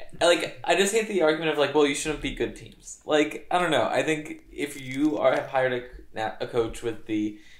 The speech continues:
desire to win a national championship, you should expect to win those games.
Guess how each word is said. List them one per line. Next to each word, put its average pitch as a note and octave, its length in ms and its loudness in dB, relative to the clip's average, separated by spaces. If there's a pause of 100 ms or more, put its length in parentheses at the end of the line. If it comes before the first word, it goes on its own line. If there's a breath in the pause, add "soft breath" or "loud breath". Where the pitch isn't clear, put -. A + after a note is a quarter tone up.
(100)
desire A2+ 400 0
to B2 120 -10
win A2+ 100 -4
a A2 60 -6
national A2+ 320 -6
championship, B2+ 640 -8
you C3+ 80 -6
should C3 160 -8
expect C3+ 420 -4
to C3 60 -16
win B2 120 -10
those A#2+ 220 -6
games. A2+ 500 -14